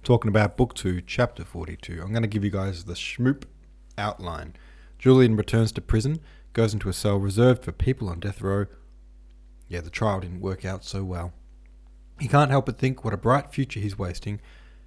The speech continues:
and he gives in to despair. In three days, he'll have his head chopped off. Matilda comes in and starts t-, talking about his appeal, but he says he has no intention of appealing. His lawyer visits again, and he gets the guy to go away by saying that he's willing to consider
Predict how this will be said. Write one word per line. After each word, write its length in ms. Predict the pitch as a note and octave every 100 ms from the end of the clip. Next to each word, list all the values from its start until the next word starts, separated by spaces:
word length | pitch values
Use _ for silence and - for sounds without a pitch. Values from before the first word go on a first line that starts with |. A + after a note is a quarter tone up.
| - - -
and 80 | C3
he 60 |
gives 240 | B2 C#3 A#2+
in 80 |
to 100 | A2+
despair. 600 | F#2+ G2+ - B2 B2 B2 A#2+ - -
In 80 | C3+
three 220 | - C#3
days, 240 | A#2+ A#2+ A2
he'll 100 | G2
have 140 | G2+
his 100 | F2
head 260 | - A#2 -
chopped 380 | - F#2 -
off. 240 | - - - - - - -
Matilda 300 | B2 D3 D3+
comes 240 | D3+ C#3
in 80 | C3+
and 120 | B2
starts 360 | - A#2+ A#2 -
t-, 160 | A#2+ A2+ - - -
talking 320 | C3 A#2+ A2
about 240 | G2+ G2+
his 100 | G2+
appeal, 420 | G2 - C3 C3+
but 180 | C3 F#2
he 100 | G2+
says 300 | - A#2 A2
he 120 | G2
has 140 | F#2+ F#2
no 100 | F#2+
intention 500 | F#2 F#2+ - B2 -
of 120 | F2+
appealing. 580 | - - C#3 E3 F#3+ F#3 - - - - - -
His 160 | C3+ B2
lawyer 240 | C3+ C#3
visits 320 | A#2+ A#2 G#2+ -
again, 320 | G#2 A2 A2
and 80 | G#2
he 80 |
gets 260 | G2+ G#2 -
the 120 | -
guy 320 | G2 F#2+ F#2+
to 100 | F#2+
go 160 | - F#2+
away 460 | F#2 G#2 G#2+ G#2+ G#2+ - - - -
by 120 | - A2+
saying 380 | - A2 G2
that 100 | F#2
he's 160 | F#2 F#2
willing 280 | F#2 F2+ F2
to 80 | -
consider 500 | F#2 F2+ - F2+